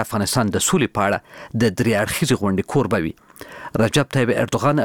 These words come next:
پرون د پاکستان له صدر اعظم عمران خان سره وکتل. د پاکستان صدر اعظم عمران خان ترکیې ته په لومړي رسمي سفر کې وویل چې د دې وخت را رسېدلی چې نړیواله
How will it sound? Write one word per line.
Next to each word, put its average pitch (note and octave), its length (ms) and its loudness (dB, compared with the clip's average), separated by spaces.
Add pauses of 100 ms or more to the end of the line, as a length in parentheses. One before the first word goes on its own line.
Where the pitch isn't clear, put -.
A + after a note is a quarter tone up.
(120)
پرون C3 240 2
د B2+ 160 0
پاکستان A#2 380 0
له G#2 100 -2
صدر A2 240 0
اعظم A2 320 0
عمران A#2 340 2
خان - 240 0
سره F#2 200 -2
وکتل. - 360 -2 (560)
د - 140 2
پاکستان A#2+ 400 2
صدر B2 180 2
اعظم C3+ 340 0
عمران A2+ 300 0
خان C#3+ 260 2
ترکیې C#3 320 0
ته C#3 80 2 (420)
په B2 100 4
لومړي B2+ 340 4
رسمي C#3 400 0
سفر - 400 -2
کې - 320 0
وویل D3 400 4
چې D#3+ 80 2 (420)
د A#2+ 140 2
دې F#3 160 4
وخت E3 200 -4
را D#3 120 2
رسېدلی D3+ 420 2 (280)
چې - 80 0 (100)
نړیواله A2+ 420 2